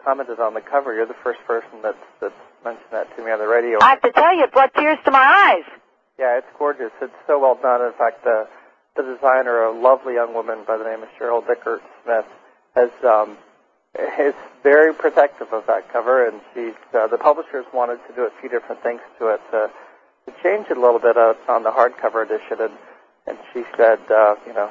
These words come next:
Speaker 1: "O-, over my dead body," basically. So it's just a fabulous cover, and I think it's the reason that we're on the air today and that the book has had some measure of success in large part is because the cover just calls out to people to pick it up and, and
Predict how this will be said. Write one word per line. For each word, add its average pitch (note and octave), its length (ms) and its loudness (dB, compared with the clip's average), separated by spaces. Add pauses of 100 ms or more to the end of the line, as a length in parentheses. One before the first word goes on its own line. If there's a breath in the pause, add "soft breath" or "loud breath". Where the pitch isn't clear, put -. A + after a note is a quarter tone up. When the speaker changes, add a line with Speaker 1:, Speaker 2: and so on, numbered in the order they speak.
(140)
Speaker 1:
"O-, - 160 -6
over A#2 260 -2
my A2 200 0
dead G#2+ 240 -6
body," A2 240 0
basically. A2 460 -4 (120)
So A2+ 140 -2
it's - 160 -8
just G3+ 200 4
a C#3+ 80 0
fabulous C3 560 0 (120)
cover, A2+ 260 0
and G#2+ 80 -4
I A2 80 0
think E3 320 -6
it's C3 140 -4 (920)
the C#3+ 60 -4
reason D#3+ 260 -2
that C#3 140 -4
we're C#3+ 160 6
on C3+ 120 4
the C3 80 -6
air B2 160 2
today A#2+ 300 2
and A#2 80 -2
that A2+ 140 -10
the - 60 -8
book A#2+ 260 0
has A2+ 160 -12
had A2+ 220 4 (880 soft breath)
some C#3+ 140 4
measure B2+ 340 -2
of A2+ 140 -8
success A#2+ 340 0 (100)
in A#2 60 -6
large A#2 200 2 (140)
part A2+ 140 -2
is A2 80 -4 (100)
because - 300 -8
the - 60 -10
cover A#2 360 -2
just - 160 -14
calls - 320 0
out A2 180 2
to - 80 -20 (140)
people A2 220 -10
to G#2+ 80 -4 (100)
pick - 160 -12
it A2+ 60 -6
up A2 260 -2
and, A2 140 -10 (100)
and A#2 100 -10